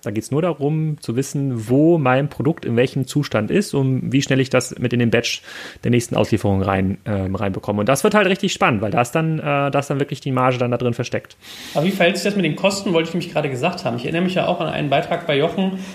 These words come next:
Speaker 2: ähm, und das geht mir auch oft so, man bestellt sich irgendwie zehn Items bei Amazon und die kommen in elf Paketen mal übertr-, überspitzt gesagt, ja, dass, äh,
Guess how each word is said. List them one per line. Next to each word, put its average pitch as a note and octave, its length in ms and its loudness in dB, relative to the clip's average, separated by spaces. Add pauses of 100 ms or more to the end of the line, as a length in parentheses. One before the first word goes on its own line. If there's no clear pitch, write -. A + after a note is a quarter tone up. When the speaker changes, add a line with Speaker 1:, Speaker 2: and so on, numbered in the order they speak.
(140)
Speaker 2:
ähm, D#3 460 4
und C#3 320 -6
das - 100 -10
geht F#3+ 140 0
mir C3+ 160 0
auch F#3 160 2
oft G3+ 180 0
so, G3+ 300 4
man E3 200 0
bestellt E3 360 0
sich F3 160 -4
irgendwie D#3+ 200 -2
zehn G3 300 2
Items F#3 460 0
bei E3 180 2
Amazon G3 640 0
und F3 220 -2
die E3 80 -4
kommen F3 280 0
in E3 100 0
elf F3 200 2
Paketen F3 380 2
mal C3 180 0
übertr-, B2+ 320 -4
überspitzt C3 540 -6
gesagt, A#2+ 320 -4
ja, G3 300 0
dass, - 260 -6
äh, C#3 240 0